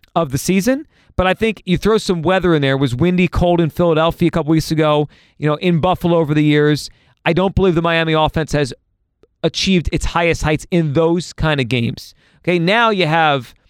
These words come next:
you know, two big-time quarterbacks. You have some weather here. Mah-, Mahomes has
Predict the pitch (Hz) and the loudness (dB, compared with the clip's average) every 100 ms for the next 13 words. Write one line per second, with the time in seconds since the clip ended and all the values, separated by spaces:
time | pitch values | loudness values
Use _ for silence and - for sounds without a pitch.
0 | _ _ _ _ _ _ _ 175 120 - | _ _ _ _ _ _ _ -4 -4 -4
1 | - - 240 185 - 196 - 175 - 151 | -18 -2 -2 0 -2 -4 -2 -4 -2 -2
2 | 127 120 123 - 180 - 180 156 151 131 | 0 -2 -2 -2 -2 0 -2 0 -2 -2
3 | 110 110 117 143 143 175 165 196 180 160 | -2 0 0 0 -2 0 2 2 0 -2
4 | - | -4